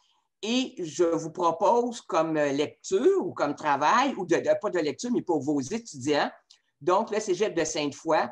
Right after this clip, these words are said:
qui a créé une trousse de survie du travail en équipe, donc un outil, du travail en équipe,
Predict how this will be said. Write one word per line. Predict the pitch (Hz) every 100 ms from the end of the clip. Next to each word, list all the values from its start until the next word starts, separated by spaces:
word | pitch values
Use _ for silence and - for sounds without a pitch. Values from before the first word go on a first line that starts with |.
| - _ -
qui |
a | 160
créé | 160 170
une | 180 151
trousse | 147 214 180
de | 143
survie | 120 - 269 185 170 185
du | 117
travail | - 139 147
en | 135
équipe, | 131 123 208 180
donc | 160 170 147
un | 139
outil, | 160 - _
du | 135
travail | 123 143 143
en | 135
équipe, | 139 226